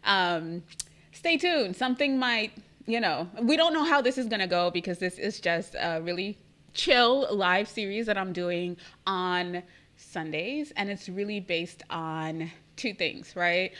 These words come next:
Um, us just talking about and sharing things that people don't share on the back end of social media. We all know social media is a highlight reel, and everything looks so perfect on it, and there are so many things that we don't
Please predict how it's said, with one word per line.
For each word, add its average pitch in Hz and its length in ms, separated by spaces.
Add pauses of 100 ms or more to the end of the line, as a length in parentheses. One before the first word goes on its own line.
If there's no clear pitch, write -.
(220)
Um, 196 600
us 247 280
just 214 220
talking 208 380
about 170 320
and 165 140
sharing 170 380
things 170 280
that - 160
people 170 260
don't 139 280
share 240 340
on 233 160
the 220 80
back 185 340
end 190 420
of 175 220
social 208 260
media. 240 360
We 208 180
all 226 160
know 247 180
social 220 320
media 196 220
is - 180
a 170 120
highlight 190 480
reel, 302 560 (680)
and 226 420
everything 262 500
looks 233 240
so 262 220
perfect 233 440
on 185 200
it, 180 160
and 180 100
there 170 120
are 156 40
so 196 140
many 190 160
things 180 220
that 165 260
we 185 100
don't 165 380